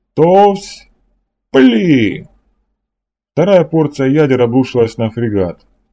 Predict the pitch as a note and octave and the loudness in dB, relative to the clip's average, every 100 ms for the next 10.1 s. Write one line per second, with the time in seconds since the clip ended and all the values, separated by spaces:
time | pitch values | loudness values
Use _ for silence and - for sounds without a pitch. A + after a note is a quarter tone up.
0 | _ _ - F#2 - G#2 B2 D#3+ B2+ G#2 | _ _ -10 -10 -4 -4 -2 -4 -4 -6
1 | F#2 - - G#2 A2+ A#2 D3+ D3 A#2+ B2+ | -8 -12 -10 -8 -8 -8 -6 -4 -4 -6
2 | C#3+ D3 A#2+ A#2+ A2+ A#2+ B2 B2+ A#2 G#2 | -4 -4 -6 -8 -8 -8 -4 -4 -2 -8
3 | - _ _ - G#2 B2+ D3+ D#3 E3 C3 | -10 _ _ -8 -2 0 -2 -4 -4 -6
4 | A#2+ C3+ B2+ A#2+ C3+ A#2+ - A2+ A2 A2+ | -6 -2 -2 -2 -6 -8 -8 -6 -4 -6
5 | A2+ A#2 A#2 G2+ C#3+ C3+ A#2 A2 - A2 | -4 -4 -4 -6 -6 -6 -8 -10 -6 -4
6 | G2 F2 - - _ _ _ _ _ _ | -4 -10 -18 -20 _ _ _ _ _ _
7 | _ _ G2 B2+ G3 D#3+ B2+ B2 A#2+ C3 | _ _ -6 -4 -4 -6 -10 -6 -2 -2
8 | C3+ E3 - A#2+ A2+ B2 B2 A2 B2+ C#3 | -2 -4 -4 -8 -8 -4 -2 -2 -4 -4
9 | A2+ A2 G#2 B2 B2 G2 A2+ A#2+ A#2 G2+ | -2 -6 -2 -2 -2 -6 -10 -6 -4 -4
10 | F#2+ | -6